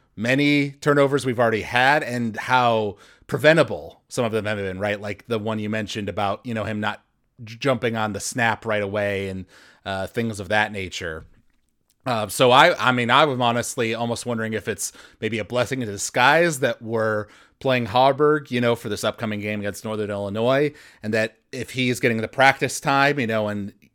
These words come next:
getting time to be like, "Okay, I am the quarterback. I need to lead this team. You know, let's play, change the playbook a bit to play to his strengths." He's obviously more of a runner than a passer, even than,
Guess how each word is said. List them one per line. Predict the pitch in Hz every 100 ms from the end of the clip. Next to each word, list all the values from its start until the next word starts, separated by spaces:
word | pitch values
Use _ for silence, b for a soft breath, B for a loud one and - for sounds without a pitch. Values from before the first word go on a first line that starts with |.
| _ _ 113
getting | 117 110
time | - 110 107
to | 95
be | 104
like, | 98
"Okay, | 101 113 101
I | 90 107
am | 113
the | 113
quarterback. | - 107 107 101
I | 98
need | 110 110
to |
lead | 107 113
this | 110 -
team. | - 123 107 104
You | 110
know, | 104 98
let's | 101 -
play, | - 117 110 113 b b b
change | - 139 123
the | 131
playbook | - 127 110 117 120
a |
bit | 98 120 -
to | 110
play | - 117
to | 110
his | 120 113
strengths." | - 139 110 110 -
He's | 104
obviously | 104 101 98 107
more | 107
of | 110
a | 107
runner | 110 113 110
than | 110 107
a |
passer, | - 123 110 - 117
even | 107 101 101
than, | 95